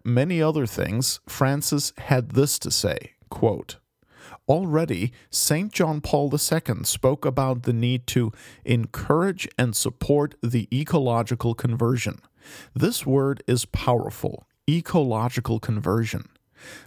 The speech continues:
Religions have a key role to play in this. For a correct shift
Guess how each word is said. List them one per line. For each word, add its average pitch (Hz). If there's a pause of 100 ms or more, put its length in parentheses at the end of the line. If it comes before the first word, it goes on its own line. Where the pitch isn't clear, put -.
Religions 190
have 117
a -
key -
role 143
to -
play 104
in 98
this. - (440)
For 117
a 113
correct 127
shift -